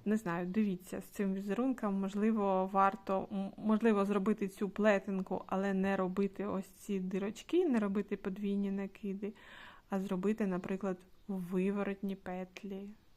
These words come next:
або, ну, там, в-, обрати якийсь інший візерунок. Ем,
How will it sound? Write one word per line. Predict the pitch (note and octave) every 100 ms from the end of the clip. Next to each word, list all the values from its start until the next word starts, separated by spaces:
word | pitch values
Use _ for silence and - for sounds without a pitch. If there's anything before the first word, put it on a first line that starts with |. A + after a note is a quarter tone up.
| -
або, | F#3 F3+ F#3+ G3+ G3
ну, | G3+ A3
там, | G3+ F#3+ F#3+ F#3+ G#3+ A3+ - -
в-, | G3+ -
обрати | F#3+ G3 G3 G3 G3
якийсь | G3+ F#3+ - F#3+ F#3+ - -
інший | A3+ F#3+ - G3
візерунок. | G3 G3 G#3+ G#3 G#3 G3+ G#3+ - - - - - - - - - G#3
Ем, | G3 F#3+ F3+